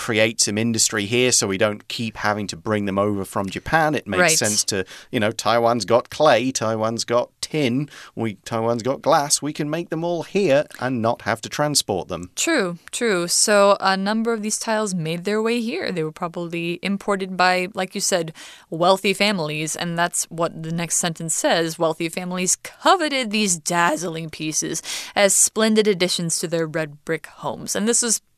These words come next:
Speaker 2: both Japanese and Taiwanese
Speaker 1: Mm-hmm.
Speaker 2: wealthy people. So they coveted them, which means to really, really want something. When you covet something, it's like, "Oh, I've got to have that." Like, if you are,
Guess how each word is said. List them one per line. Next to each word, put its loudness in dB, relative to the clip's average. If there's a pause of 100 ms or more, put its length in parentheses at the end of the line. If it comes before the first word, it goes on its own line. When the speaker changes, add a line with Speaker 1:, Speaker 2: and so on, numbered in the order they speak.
(160)
Speaker 2:
both 4
Japanese -2
and -2
Taiwanese -6
Speaker 1:
Mm-hmm. 0
Speaker 2:
wealthy 0
people. -12 (480)
So 4
they 2
coveted 0
them, -6
which -4
means 0 (240)
to 2
really, 2
really 2
want 2
something. -4 (280)
When 0
you 2
covet -2
something, -4
it's -4
like, -6
"Oh, -10
I've -18
got 2
to -4
have -2
that." -2 (320)
Like, 2
if -2
you 4
are, 6